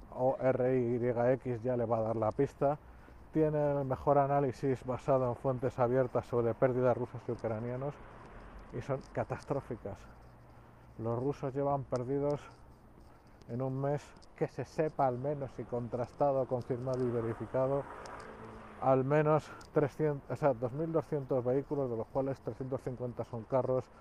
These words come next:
y otros setecientos o algo más, cito de memoria, son vehículos de combate. Las pérdidas son asombrosas. Entonces, la gran pregunta que hago últimamente es,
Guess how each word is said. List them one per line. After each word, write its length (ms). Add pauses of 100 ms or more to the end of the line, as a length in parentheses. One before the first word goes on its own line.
(560)
y 120
otros 240
setecientos 720
o 20
algo 180
más, 200
cito 280
de 60
memoria, 540 (680)
son 160
vehículos 460
de 80
combate. 500 (640)
Las 120
pérdidas 340
son 160
asombrosas. 600 (1400)
Entonces, 560 (300)
la 100
gran 240
pregunta 480
que 120
hago 180
últimamente 880
es, 160